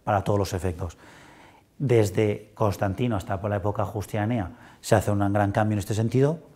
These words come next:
porque se considera que podía llevar a cabo todo acto jurídico menos enajenar bienes inmuebles, y en este sentido, precisamente, finalmente, en época de Justiniano, sobre todo desde ahí,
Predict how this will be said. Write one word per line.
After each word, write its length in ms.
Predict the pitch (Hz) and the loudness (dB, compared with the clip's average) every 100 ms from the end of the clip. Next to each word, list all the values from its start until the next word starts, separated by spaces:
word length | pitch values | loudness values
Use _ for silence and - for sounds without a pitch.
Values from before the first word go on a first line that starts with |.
| _ _ _ | _ _ _
porque 200 | 123 104 | 0 0
se 100 | 101 | -2
considera 460 | 101 - 110 101 90 - - _ _ | -4 0 0 0 -2 -12 -20 _ _
que 160 | 120 | -2
podía 220 | 110 110 113 | 0 0 0
llevar 200 | 113 110 | 2 2
a 40 | |
cabo 240 | 123 110 | 0 -2
todo 200 | - 107 | -2 -2
acto 200 | 110 110 | -2 -2
jurídico 520 | 110 117 120 123 95 127 165 | -4 -2 -2 -2 -6 -8 -6
menos 560 | 120 113 107 95 - - - | -4 -2 -2 -4 -6 -16 -4
enajenar 760 | 117 107 - 107 113 110 90 - - - - - | -2 -2 -4 -2 -2 -2 -6 -20 -20 -20 -20 -10
bienes 340 | 98 101 95 | -4 -4 -2
inmuebles, 520 | 110 110 117 101 87 - - - - | -2 0 0 -2 -6 -16 -20 -20 -10
y 100 | 127 | -2
en 80 | 107 | 0
este 180 | 98 110 | 0 0
sentido, 480 | 107 104 123 92 87 - - _ - | 0 2 2 2 -2 -16 -20 _ -14
precisamente, 720 | - 95 95 101 107 104 90 - _ _ | -6 -4 -2 -2 -4 -6 -10 -14 _ _
finalmente, 720 | - 101 107 107 113 107 95 | -8 -2 0 0 -2 -2 -2
en 80 | |
época 240 | 101 101 107 | -2 0 0
de 60 | 98 | -2
Justiniano, 640 | 107 - 120 123 143 151 | -4 -2 0 0 0 -6
sobre 140 | - 101 | -12 -8
todo 160 | 98 | -6
desde 140 | 101 110 | -2 -2
ahí, 240 | 131 156 | -4 -6